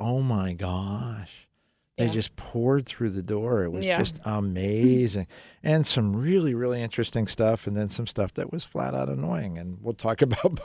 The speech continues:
Speaker 1: both of those.
Speaker 2: <laughs>
Speaker 1: But if you have questions for us this morning, the easiest way to reach us, the traditional way, the old school way, is to give us a call, six one zero,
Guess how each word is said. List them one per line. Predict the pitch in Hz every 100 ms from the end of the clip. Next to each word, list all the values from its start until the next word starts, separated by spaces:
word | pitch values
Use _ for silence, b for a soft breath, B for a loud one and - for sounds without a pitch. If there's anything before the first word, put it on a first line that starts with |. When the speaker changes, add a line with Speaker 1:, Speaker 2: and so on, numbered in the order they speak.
| - -
Speaker 1:
both | - 170 -
of | 170 135
those. | 226 113 226 226
Speaker 2:
<laughs> | 185 185 185 - 233 220 -
Speaker 1:
But | 151 143
if | 131 143
you | 139
have | 131 139 127 -
questions | 131 127 - 127
for | - 135 127
us | 131 123 -
this | 120 -
morning, | 120 117 113
the | 107 113
easiest | 101 110 98 -
way | 107 104 - b b b -
to | 113
reach | 104 110 -
us, | 139 151
the | - 110 101 - -
traditional | - 120 110 - 110 98
way, | 107 143
the | 165 110 110 156
old | 120 120 113 101 98 B B
school | - - 123 107 101
way, | 107 123 160
is | 113 -
to |
give | 110 104
us | 101 110
a |
call, | - 104 113 139
six | - - -
one | 104 95
zero, | 90 92 104 101